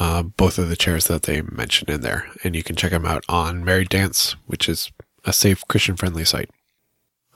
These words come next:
All right, I think I have time for one more question in this part. Uh,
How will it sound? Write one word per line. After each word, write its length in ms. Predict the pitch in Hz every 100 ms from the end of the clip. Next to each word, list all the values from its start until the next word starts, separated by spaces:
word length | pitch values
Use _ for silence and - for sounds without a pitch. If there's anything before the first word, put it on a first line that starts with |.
| -
All 80 |
right, 180 | 139 87 -
I 60 |
think 220 | 110 151
I 40 | 120
have 180 | 110 -
time 300 | 131 120 113
for 280 | - 92
one 400 | 92 92 101 117
more 160 | 120 113
question 480 | - 110 - 101 92 -
in 280 | 98 90
this 220 | 87 104 - _
part. 440 | - 101 90 - - -
Uh, 100 | -